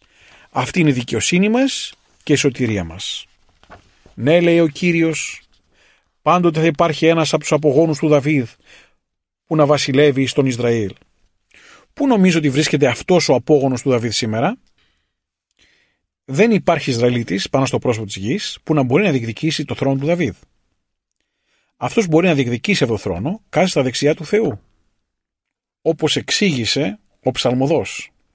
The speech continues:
είπε στον Κύριό μου ο Κύριος, "Κάθισε στα δεξιά μου,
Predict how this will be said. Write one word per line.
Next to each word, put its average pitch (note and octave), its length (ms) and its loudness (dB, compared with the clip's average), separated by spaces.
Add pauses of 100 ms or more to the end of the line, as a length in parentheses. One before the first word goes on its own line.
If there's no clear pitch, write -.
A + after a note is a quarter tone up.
(340)
είπε G#3+ 320 0
στον C#3 220 2
Κύριό C#3 340 4
μου E3 160 -2
ο D#3 40 2
Κύριος, B2+ 600 -2 (760)
"Κάθισε F#3+ 280 2
στα G#3+ 140 0
δεξιά B2 400 0
μου, B2+ 260 -6